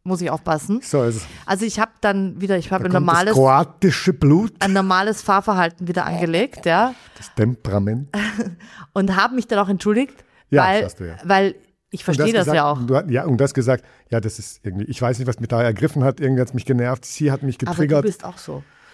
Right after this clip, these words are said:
Speaker 2: Äh, mit Sicherheit bin ich da auch so. Und, und das, und dann muss man das aber auch vom Partner, finde ich, annehmen können und sagen können, „Hey, du hast recht, so und so.“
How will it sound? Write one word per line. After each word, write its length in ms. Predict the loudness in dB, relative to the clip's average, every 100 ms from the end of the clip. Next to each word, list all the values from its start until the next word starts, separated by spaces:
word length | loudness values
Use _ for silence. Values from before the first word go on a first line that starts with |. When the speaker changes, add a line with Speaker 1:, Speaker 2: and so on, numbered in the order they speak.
| _
Speaker 2:
Äh, 100 | -12 -4
mit 240 | 0 0
Sicherheit 440 | 0 -2 0 0 -2
bin 100 | -2
ich 80 | -4
da 120 | -6
auch 80 | -6
so. 80 | -4
Und, 140 | -4
und 180 | -2 -2
das, 180 | -2 -2
und 120 | 0
dann 100 | 2
muss 160 | 2 0
man 80 | -4
das 120 | -2
aber 140 | -2
auch 40 | -2
vom 140 | -2
Partner, 340 | -4 -6 -6 -4
finde 200 | -2 -2
ich, 120 | -4
annehmen 400 | -2 2 2 0
können 220 | 0 0
und 80 | 2
sagen 220 | 2 0 2
können, 160 | 0
„Hey, 280 | 2 0 -2 -6
du 80 |
hast 160 | -6 -2
recht, 360 | 0 0 -4 -6
so 140 | 0
und 120 | 2
so.“ 160 | 2 0